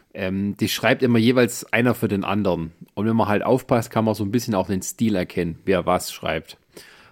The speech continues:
Aber die beschimpfen sich ja beide so sehr gegenseitig, <laughs> dass es die Grenzen da verschwimmen. <laughs>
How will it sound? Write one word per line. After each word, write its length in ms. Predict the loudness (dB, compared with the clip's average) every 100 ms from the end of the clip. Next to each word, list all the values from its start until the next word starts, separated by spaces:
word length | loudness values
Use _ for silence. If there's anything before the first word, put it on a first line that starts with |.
| -12
Aber 500 | -8 -2 -2 -2 -6 _ _ -8
die 280 | -2 2 2
beschimpfen 480 | 0 -4 -4 -4 -8
sich 200 | -8 -4
ja 100 | -4
beide 340 | -2 -2 -4
so 340 | -4 -4 -4 -6 -12
sehr 280 | -4 -2 -2
gegenseitig, 680 | -4 -6 -4 -2 -2 -4 -10
<laughs> 20 |
dass 280 | -12 -8 0
es 260 | 0 0 -18 _ _ -10 _ -20 -20
die 140 | -16 -8
Grenzen 400 | -2 -2 -2 -2
da 140 | -2
verschwimmen. 720 | -2 -2 -2 -2 -4 -6 -8 -10 -14
<laughs> 80 | -16